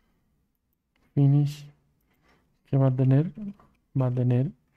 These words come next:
una propiedad que sea protegida. Instance. Null. Y voy a implementar el patrón singleton, singleton.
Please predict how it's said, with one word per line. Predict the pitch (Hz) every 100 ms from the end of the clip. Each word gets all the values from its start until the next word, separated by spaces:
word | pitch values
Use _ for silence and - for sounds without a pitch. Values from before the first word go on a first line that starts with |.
| _ _ _ _ _ -
una | 135 123 _ _ _ -
propiedad | 120 113 120 123
que | 113
sea | - 113 110 - - _ _ _
protegida. | - - 110 - 160 180 202 _ _ _ _ _ _ _ _ _ _
Instance. | 202 143 143 147 165 170 170 - - _ _ _ _ _ _ _ _ _ _ _ _ _ _ _ _ _ _ _ _ _ _ _ _ _ _ _ _ _ _
Null. | 143 139 127 117 120 _ _ _ _ _ _ _ _ _ _ _ _ _ _ -
Y | 139
voy | 135 135
a | 135
implementar | 131 131 127 123 120 139 151
el | 135
patrón | 139 117 127 123
singleton, | - 131 127 107 127 - - - -
singleton. | - 143 135 110 107 120 120